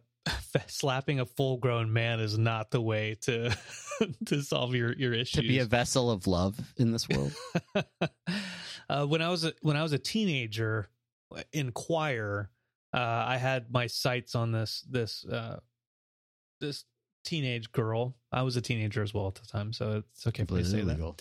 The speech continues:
Speaker 1: Uh, Chri-, Christy Godwin. She was dating Spencer Washburn for, for, for a long time.
Speaker 2: Spence.
Speaker 1: And, and then they, and then they broke up.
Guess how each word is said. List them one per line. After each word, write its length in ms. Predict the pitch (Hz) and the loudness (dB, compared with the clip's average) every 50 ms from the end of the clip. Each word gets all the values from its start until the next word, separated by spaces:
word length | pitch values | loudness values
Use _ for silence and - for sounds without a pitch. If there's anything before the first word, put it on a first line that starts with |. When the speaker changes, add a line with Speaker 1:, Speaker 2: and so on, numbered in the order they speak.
| - - - - - - - - - | -16 -18 -18 -16 -16 -18 -16 -4 0
Speaker 1:
Uh, 280 | 143 135 131 123 127 | 0 2 2 0 -2
Chri-, 280 | 127 - - 147 135 - | 0 0 0 0 0 0
Christy 300 | - - 156 - - 160 | 0 0 0 2 0 0
Godwin. 520 | 127 135 120 117 117 117 123 123 139 135 - _ - | 2 2 2 2 2 2 0 0 0 -2 -4 _ -2
She 220 | 135 - 170 185 | 0 0 2 0
was 160 | 202 208 156 | 0 0 0
dating 680 | - 160 147 143 139 131 127 123 123 120 117 113 107 104 - _ | 0 0 0 2 2 2 2 2 2 2 2 2 2 0 -4 _
Spencer 400 | - - - 151 135 - - 131 | -4 0 0 0 0 2 0 0
Washburn 680 | 120 110 117 113 104 101 - - - 110 104 107 110 110 - _ - | 2 2 2 2 0 -2 -4 -6 -6 -6 -4 -4 -6 -8 -10 _ -4
for, 400 | - 127 117 107 107 104 107 - _ _ _ _ _ _ _ _ - - - _ _ 151 | -2 0 0 0 -2 -4 -4 -6 _ _ _ _ _ _ _ _ -20 -20 -20 _ _ -8
for, 220 | - 151 135 127 113 | -4 -2 -2 -2 0
for 140 | - 139 | 0 2
a 60 | 131 127 | 2 4
long 280 | 135 135 139 143 135 | 4 4 2 2 2
time. 240 | - 127 113 110 104 | 2 0 0 0 0
Speaker 2:
Spence. 720 | 95 98 113 143 151 139 117 - - - - - - - - _ _ _ _ - - - - _ - | 0 2 2 4 4 4 2 2 0 0 -2 -2 -4 -6 -10 _ _ _ _ -20 -20 -20 -20 _ -2
Speaker 1:
And, 760 | 143 147 147 143 139 139 135 135 131 131 127 120 107 113 - - - | 0 0 2 2 2 2 2 2 2 2 2 2 0 -2 -2 0 2
and 120 | 151 147 | 2 4
then 200 | 147 143 156 165 | 4 2 2 2
they, 160 | 170 175 160 - | 0 0 0 0
and 160 | - 143 139 | 2 2 4
then 120 | 135 139 151 | 4 4 4
they 100 | 156 156 | 2 2
broke 340 | 151 170 170 170 156 - | 2 0 0 0 0 0
up. 280 | 233 196 120 104 - | 0 0 0 -4 -8